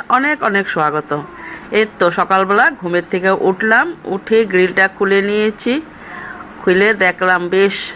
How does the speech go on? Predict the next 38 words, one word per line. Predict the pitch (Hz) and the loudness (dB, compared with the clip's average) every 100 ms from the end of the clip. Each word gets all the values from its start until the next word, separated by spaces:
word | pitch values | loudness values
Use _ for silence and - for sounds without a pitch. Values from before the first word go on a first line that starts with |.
| - | -10
বৃষ্টি | 190 196 - - | -6 -4 -4 -4
কালকে | 220 208 196 220 302 392 - - - - | 2 2 2 -2 -4 -4 -16 -20 -20 -6
আসছে, | - 180 190 - - 185 | 0 0 0 -10 -4 -4
তার | 156 165 156 | 0 0 2
মানে | 151 143 147 - | 0 -2 -6 -4
আমি | 165 180 | -2 0
মনে | 185 185 | 0 2
হয় | 202 | 2
ঘুমিয়ে | 185 180 175 196 | 0 0 4 2
পড়েছি, | 208 202 208 208 226 | 4 2 2 0 0
বলতে | 185 175 175 | 2 2 0
পারিনি। | 175 165 156 147 143 - - - - - | 2 2 2 -2 -6 -14 -18 -16 -12 0
বলতে | 208 214 | 0 2
পারি | 247 247 254 | 0 2 0
নাই | 262 | -2
বলতে | 247 247 254 | 0 0 0
বলো | 247 233 240 | 2 2 2
তো, | 254 320 403 | 2 0 0
ওই | - 214 | -2 0
যে | 247 | 0
ফ্যান | 240 190 208 | 2 0 0
চলে, | 208 226 226 349 - - | 0 2 2 -2 -8 -10
কিছু | 196 | -6
শোনা | 208 202 196 | -2 2 2
যায় | 202 202 | 4 2
না | 196 196 | 2 2
বাইরের। | 185 175 175 254 392 - - - - - | 2 0 0 -4 -6 -16 -18 -16 -16 -8
আর | - 220 | 0 2
ওয়েদারটা | 226 233 240 262 254 269 | 4 2 2 0 2 0
বেশ | 233 214 220 | 2 2 2
সুন্দর, | - - - 196 202 214 320 - - - - | 0 -4 -2 -2 2 2 0 -2 -16 -10 -2
হালকা | 170 170 190 | -2 2 0
হালকা | 196 180 190 | 2 0 0
একটুখানি, | 185 - 185 190 180 233 | 0 -6 -4 -2 0 0
রৌদ্র | 190 170 185 | 0 2 0
তো | 185 202 | 4 2
উঠে | 185 202 | 4 2
নাই, | 190 254 | 2 2